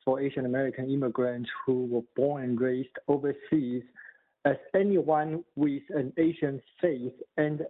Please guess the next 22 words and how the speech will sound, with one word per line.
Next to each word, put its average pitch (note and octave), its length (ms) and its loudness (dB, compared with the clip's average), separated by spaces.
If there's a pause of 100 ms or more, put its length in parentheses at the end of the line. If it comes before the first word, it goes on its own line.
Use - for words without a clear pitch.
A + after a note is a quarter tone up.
(280)
accent C#3 520 -2 (360)
is B2+ 160 2
very F#3 320 2
easily D3+ 480 0
to C3+ 60 -4
be C3+ 140 2
labeled B2+ 540 0 (160)
as B2+ 160 2 (160)
the C3 240 0 (140)
forever C3 420 2 (100)
foreigner, B2+ 560 0 (480)
regardless C#3 540 2 (140)
how C#3+ 140 4
long C3+ 500 -2
he C#3 100 2
or A#2+ 140 -2 (180)
she D3 180 2
has B2+ 240 0
lived C3 400 0 (160)
in D3 180 2
the B2 100 -2 (100)
States. A#2 320 -2